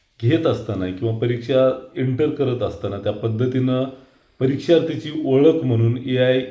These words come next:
इंटेलिजन्स त्या ठिकाणी परीक्षा घेत असताना चौकशीसाठी किंवा त्या ठिकाणी कुठलाही विद्यार्थी डम्मी बसू नये किंवा गैरव्यवहार होऊ नये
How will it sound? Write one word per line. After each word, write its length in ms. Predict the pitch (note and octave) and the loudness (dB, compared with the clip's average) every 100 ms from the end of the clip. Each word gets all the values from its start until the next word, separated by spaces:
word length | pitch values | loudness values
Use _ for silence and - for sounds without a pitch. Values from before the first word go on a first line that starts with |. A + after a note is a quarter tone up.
| - | -6
इंटेलिजन्स 720 | A#2+ A2+ B2+ A#2 B2 A#2+ - | -6 -4 -4 -2 -4 -4 -4
त्या 100 | A2+ | -4
ठिकाणी 480 | A2+ A2 A2+ A#2+ B2+ - _ _ _ _ - | -4 -4 -2 -2 -4 -8 _ _ _ _ -2
परीक्षा 300 | C3+ C#3 - | 0 0 -2
घेत 280 | B2 C#3 C#3 | -2 0 0
असताना 360 | A#2 - A#2+ A#2 | -2 -2 -2 -2
चौकशीसाठी 1160 | A#2+ C3 B2+ C#3 - A#2+ G#2+ A#2 A2+ - - _ _ _ _ _ - | 0 0 -2 -6 -6 -4 -4 -4 -6 -6 -14 _ _ _ _ _ -6
किंवा 360 | C#3+ D#3+ E3 E3+ - - _ - | -2 2 2 0 -10 -20 _ -4
त्या 100 | C#3+ | -2
ठिकाणी 380 | - A#2+ C#3 C#3 | -2 -2 -4 -4
कुठलाही 920 | - A#2+ C3+ C#3+ C#3 D#3+ E3+ G3 - - | -8 -10 -4 -2 0 0 -2 -4 -12 -8
विद्यार्थी 480 | B2 A#2 D3+ D3+ C#3 | -6 2 2 2 0
डम्मी 340 | A#2+ C3 C#3 | -2 0 0
बसू 280 | B2+ A#2 A#2 | 0 0 -2
नये 180 | A2 G#2+ | -2 -2
किंवा 200 | C3+ A#2+ | -4 0
गैरव्यवहार 580 | B2+ C3 B2 A#2+ C3 B2+ | 0 2 2 2 2 2
होऊ 260 | A2 A2+ | 4 4
नये 300 | B2+ F#2+ - | 4 0 -4